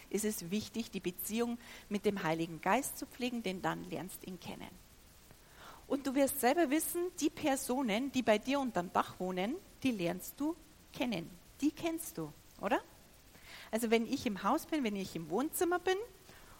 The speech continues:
und ich hör dann da im, im ersten Stock, wenn ich da irgendwie jemand gehen hör, dann weiß ich, ist das jetzt mein Mann, der da unterwegs ist, oder ist das meine Tochter, die da unterwegs ist?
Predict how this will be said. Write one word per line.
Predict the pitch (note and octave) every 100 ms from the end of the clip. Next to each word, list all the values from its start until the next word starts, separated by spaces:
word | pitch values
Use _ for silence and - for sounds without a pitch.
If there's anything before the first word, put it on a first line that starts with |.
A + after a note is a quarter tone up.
| -
und | B3+ C4+
ich | -
hör | G#3
dann | C4 D4+ C#4+
da | A3+
im, | A3
im | - G#3 F#3
ersten | - G#3 B3+ - - - D4+ C#4+
Stock, | - - G#3 - - - - - - - - - -
wenn | F#3
ich | F3
da | - F3 D#3+ - - - -
irgendwie | G3+ G3+ F#3
jemand | E3+ E3 E3
gehen | - B3+ B3+ F#3
hör, | F#3+ C4 - - - - -
dann | A3 G3
weiß | E3+ F3+ -
ich, | E4 F#4 - - - - - - - -
ist | - G#3
das | -
jetzt | G3+ -
mein | F3+ E3+
Mann, | F3+ F3+ A3+
der | C4+
da | D4
unterwegs | D4+ D#4+ D#4+ D#4+ -
ist, | G4+ G4+
oder | A#4 C4
ist | B3+ -
das | C4+
meine | B3+ B3
Tochter, | F#3+ - -
die | D#3+ D#3
da | -
unterwegs | - - - - -
ist? | - -